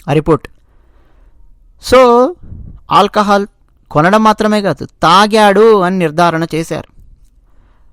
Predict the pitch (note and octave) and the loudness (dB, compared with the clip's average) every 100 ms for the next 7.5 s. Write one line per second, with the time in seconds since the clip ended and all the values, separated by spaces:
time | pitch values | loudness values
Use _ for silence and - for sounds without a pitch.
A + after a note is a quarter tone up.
0 | - - - E3 - A#3 G3 F3+ E3+ G#3+ | -20 -20 -8 -8 2 2 2 -2 -2 -4
1 | G3+ G#3 A#3+ A3 A3+ G#3+ - F3+ G#3+ G3+ | -4 -6 -8 -6 -4 -4 -6 -4 -2 0
2 | G3+ - G3+ F#3 D3+ D#3+ F#3 F#3+ F#3 E3+ | -2 -2 -2 0 0 0 -2 -2 -2 -2
3 | F#3 - _ _ _ _ _ _ _ _ | -4 -12 _ _ _ _ _ _ _ _
4 | _ _ _ _ - B2+ E3+ G3 G#3 G#3 | _ _ _ _ -12 -4 -2 0 2 0
5 | G#3 G3+ G3+ F#3 G3 F#3+ F#3 F3 F3 G#3+ | -2 -4 -2 0 0 0 -4 -4 -6 -4
6 | G#3+ G3+ - F#3+ G3 F#3 C#3+ C3+ C#3 E3+ | -4 -4 -6 -4 -4 -4 -4 -2 0 0
7 | F#3 E3+ - E3 D#3 | 0 -2 -2 -4 -4